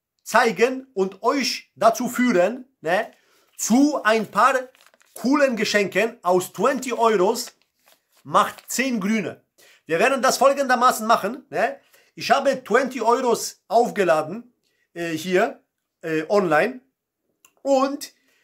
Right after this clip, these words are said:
werde euch jeden Tag oder jeden zweiten Tag eine stabile Wette präsentieren und eine sehr, sehr risikohafte Wette. Und zwar die risikohafte Wette spielen wir mit, nur mit einem kleinen Bruchteil,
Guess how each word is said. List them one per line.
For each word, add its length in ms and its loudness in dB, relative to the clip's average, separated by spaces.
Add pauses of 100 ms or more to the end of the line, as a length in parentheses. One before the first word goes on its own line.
werde 460 0
euch 400 -2
jeden 640 -2
Tag 320 0
oder 180 2
jeden 360 -4
zweiten 540 -2
Tag 400 -4 (540)
eine 640 2
stabile 1080 0 (920)
Wette 320 4
präsentieren 580 -4 (960)
und 340 -2
eine 540 0
sehr, 420 0
sehr 300 2
risikohafte 1080 -6
Wette. 260 -6
Und 180 -2
zwar 240 2
die 200 -4
risikohafte 1000 -4
Wette 200 -4
spielen 320 -8
wir 120 -4
mit, 200 -4
nur 300 -2
mit 200 -4
einem 180 -8
kleinen 440 -2
Bruchteil, 720 -2